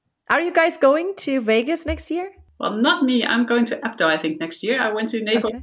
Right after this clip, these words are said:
Speaker 2: twice, and it's a really great experience. Uh, but it's also quite a, tri-, a far trip from here.
Speaker 1: Yeah,
Speaker 2: It
Speaker 1: yeah.
Speaker 2: takes about a week of your schedule. So I'm planning to go to epto next year.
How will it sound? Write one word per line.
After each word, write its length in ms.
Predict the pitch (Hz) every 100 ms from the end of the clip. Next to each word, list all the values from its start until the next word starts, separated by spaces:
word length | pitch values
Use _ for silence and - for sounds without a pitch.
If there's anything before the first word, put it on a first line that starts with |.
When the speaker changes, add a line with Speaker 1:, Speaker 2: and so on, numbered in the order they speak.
| 240
Speaker 2:
twice, 340 | 320 - -
and 120 | 202
it's 180 | 196 -
a 100 | 190
really 320 | 202 214 185 180
great 200 | 185 180
experience. 680 | - 220 233 294 302 - - _ - - - _
Uh, 120 | 185 175
but 120 | 180
it's 120 | 190
also 240 | 214 202 196
quite 240 | 202 185
a, 80 | 185
tri-, 200 | - -
a 60 | -
far 300 | - 190 190
trip 280 | 226 233
from 160 | - 208
here. 180 | 208 262
Speaker 1:
Yeah, 220 | 147 143 - _
Speaker 2:
It 100 | 175 175
Speaker 1:
yeah. 60 | 175
Speaker 2:
takes 160 | 165 -
about 120 | 175
a 40 |
week 220 | 175 180
of 100 | - -
your 100 | 175
schedule. 500 | - 185 190 214 254 _ _ _ _
So 180 | - -
I'm 180 | 175
planning 300 | 175 185 165 165
to 100 | 165
go 140 | 160
to 120 | 156
epto 300 | 175 - 151
next 260 | 143 151 -
year. 220 | - -